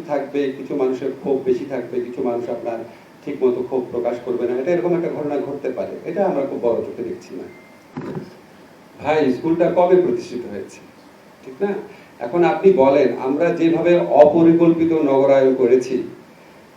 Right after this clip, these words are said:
এই অপরিকল্পিত নগরায়নে তো কোনো রকম পার্ট আমাদের, কোনো রকম দায় আমাদের এই অন্তর্বর্তীকালীন সরকারের নাই। এটা এর আগে পলিটিক্যাল গভর্নমেন্টগুলো করেছে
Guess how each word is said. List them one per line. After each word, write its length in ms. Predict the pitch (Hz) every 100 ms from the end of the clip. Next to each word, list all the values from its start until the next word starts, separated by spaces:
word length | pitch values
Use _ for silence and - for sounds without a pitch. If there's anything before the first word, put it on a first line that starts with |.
| 139
এই 120 | 143
অপরিকল্পিত 680 | 151 151 175 175 180 180 175
নগরায়নে 720 | 175 165 170 165 165 165 165
তো 60 | 165
কোনো 260 | 170 185
রকম 300 | 190 185 190 190 - - - - - -
পার্ট 280 | 156 160 165
আমাদের, 380 | 139 147 165 160
কোনো 180 | - 160
রকম 240 | 160 -
দায় 220 | 131 135
আমাদের 340 | 131 123 143 143 - - -
এই 240 | 123 127
অন্তর্বর্তীকালীন 720 | 117 123 143 139 143 139 135
সরকারের 400 | 123 120 117 101
নাই। 100 | 98 98 - - - -
এটা 160 | - 190
এর 140 | 185
আগে 220 | 180 180 175
পলিটিক্যাল 440 | 160 160 170 165
গভর্নমেন্টগুলো 500 | 143 139 147 143 143
করেছে 420 | 131 120 120 -